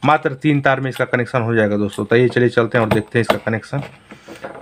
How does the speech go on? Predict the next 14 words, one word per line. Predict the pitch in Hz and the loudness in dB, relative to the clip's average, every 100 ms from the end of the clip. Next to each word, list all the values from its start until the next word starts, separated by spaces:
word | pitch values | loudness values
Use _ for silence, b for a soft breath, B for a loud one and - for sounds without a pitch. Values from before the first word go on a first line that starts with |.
| - | -12
सबसे | - 127 156 | -2 0 0
पहले | 143 139 139 | 2 2 4
दोस्तों | 131 - 131 | 0 -2 0
देखिए | 131 139 | 4 4
एक | 135 | 4
ठो | 131 | 2
रेड | 135 139 | 4 4
वायर | 135 135 | 4 2
ले | 127 | 0
लेना | 127 127 123 | 0 2 2
है | 117 | -2
फेस | - 131 - | 0 -2 0
के | 127 | 0
लिए। | 113 127 | 0 -2